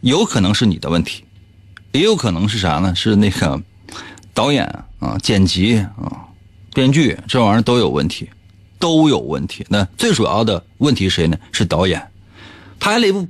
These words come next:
电影拿出来之后，然后所有人都没有看明白。如果说极个别几个人，或者说有一半人没看明白，假如说一百人看了，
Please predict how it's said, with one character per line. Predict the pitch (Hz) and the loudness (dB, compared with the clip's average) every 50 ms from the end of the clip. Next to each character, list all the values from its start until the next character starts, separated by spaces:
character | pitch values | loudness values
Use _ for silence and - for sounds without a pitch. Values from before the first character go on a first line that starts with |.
| - - | -2 0
电 | 233 202 147 113 | 0 2 2 0
影 | 107 | -2
拿 | 113 131 160 | -2 -2 0
出 | 175 175 | 2 2
来 | 160 | 4
之 | 147 165 | 4 4
后， | 165 151 135 | 4 4 4
然 | 127 | 4
后 | 143 143 | 4 2
所 | - 175 202 | 2 2 2
有 | 214 | 2
人 | 156 123 | 2 2
都 | 110 113 | 2 2
没 | 123 | 2
有 | 113 95 | 2 0
看 | - 113 | 0 -2
明 | 95 82 76 80 87 | -2 -2 0 0 0
白。 | 85 80 - - - | 0 0 -2 -10 -4
如 | - 196 131 - | 0 2 2 4
果 | 196 156 | 4 2
说 | 165 170 | 0 -2
极 | 156 - - 190 | -2 0 -2 0
个 | 180 226 | 2 2
别 | 160 131 151 | 2 2 0
几 | 156 - - | -2 -2 -2
个 | 82 131 | 0 0
人， | 117 87 85 92 | 2 2 2 2
或 | 113 107 | 2 2
者 | |
说 | 113 117 | 4 4
有 | 98 101 | 2 2
一 | 127 | 2
半 | - 254 233 185 127 | 0 0 2 2 2
人 | 110 107 | 2 2
没 | 104 104 | 0 0
看 | 101 120 104 | 0 0 0
明 | 87 80 82 | 0 0 -2
白， | 92 90 - | -4 -6 -6
假 | - 95 101 | -4 -2 0
如 | 127 | 2
说 | 143 135 | 2 2
一 | 127 165 | 0 0
百 | 120 90 82 | -2 -2 -2
人 | 85 90 - | -2 0 0
看 | - 151 131 92 | 2 2 0 -2
了， | 78 | -4